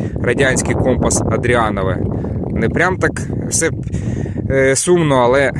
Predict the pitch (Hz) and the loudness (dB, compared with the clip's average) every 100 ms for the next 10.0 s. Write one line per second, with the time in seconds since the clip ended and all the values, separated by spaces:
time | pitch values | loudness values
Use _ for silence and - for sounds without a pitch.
0 | - - - 139 151 147 131 123 123 110 | -6 -6 -2 -2 0 2 2 2 0 -2
1 | 95 123 123 113 117 113 117 98 90 110 | -2 0 0 0 -2 0 0 0 -2 -2
2 | 92 95 - 98 98 95 - 98 101 - | -2 -2 -2 -2 -2 -4 -4 -2 -2 -4
3 | 107 - 95 92 95 95 - - - - | -4 -2 -2 -2 -4 -6 -6 -6 -6 -8
4 | - - - - - - - - - - | -10 -12 -12 -14 -14 -18 -14 -14 -10 -12
5 | - - - - - - - - - - | -12 -12 -12 -12 -10 -10 -8 -8 -8 -6
6 | - - 117 117 123 - 117 110 107 107 | -6 -2 -2 -2 -4 0 2 2 0 -2
7 | 104 104 87 85 - - - 156 226 277 | -4 -6 -8 -6 -8 -8 -6 -2 0 0
8 | - 208 233 214 185 156 - 123 156 175 | -2 2 2 2 -2 -4 -4 0 2 2
9 | 143 123 131 113 170 180 - 175 170 | 2 0 -4 -2 0 0 -2 -6 -6